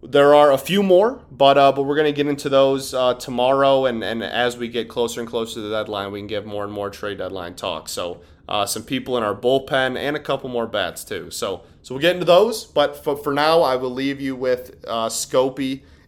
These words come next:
and Robbie Grossman, two, two definite maybes. <laughs> It's definitely a maybe.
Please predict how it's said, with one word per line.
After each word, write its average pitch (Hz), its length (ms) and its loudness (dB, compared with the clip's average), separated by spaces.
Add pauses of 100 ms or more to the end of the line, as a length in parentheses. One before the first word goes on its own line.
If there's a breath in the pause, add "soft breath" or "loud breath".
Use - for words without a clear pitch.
and 120 580 -4
Robbie 113 420 -4
Grossman, 104 720 -6
two, 113 480 -6 (540 soft breath)
two 151 300 -8 (480)
definite 160 500 2
maybes. 107 640 -10 (280 loud breath)
<laughs> - 280 -20
It's 185 240 0
definitely 175 640 0
a 156 80 4
maybe. 104 460 -8